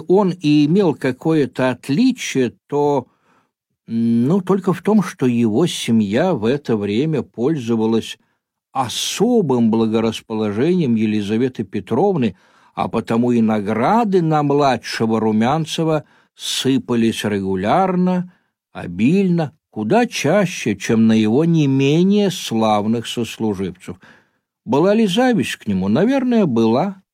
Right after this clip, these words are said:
И она становилась основанием для новых скандалов и новых драк, на которые столь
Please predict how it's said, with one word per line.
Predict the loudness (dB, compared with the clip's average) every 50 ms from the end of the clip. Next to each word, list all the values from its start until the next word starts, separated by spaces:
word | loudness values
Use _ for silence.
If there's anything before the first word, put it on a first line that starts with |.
| _ _ _ _ _ _ _ _ _
И | -4 -2
она | 0 2 2 2 0
становилась | 0 -2 -2 0 2 2 2 2 2 2 2 0 -2 -2 -4
основанием | -4 -6 -2 -2 -2 0 0 0 -2 -2 -2 -2 -2 -2 -2 -4
для | -4 -4 -4 -4 -2
новых | -2 0 0 2 2 2 0 -2 -4 -6
скандалов | -8 -8 -4 -4 -2 -2 0 0 0 0 0 0 -2 -2 -4 -6 -6
и | -4
новых | -4 -2 -4 -4 -4 -6 -6 -6 -8 -6
драк, | -6 -2 0 0 0 0 -2 -4
на | -4 -4
которые | -2 -2 -4 -2 -2 -2 0 0 0 0
столь | -2 -4 -6 -4 -4 -4 -4 -4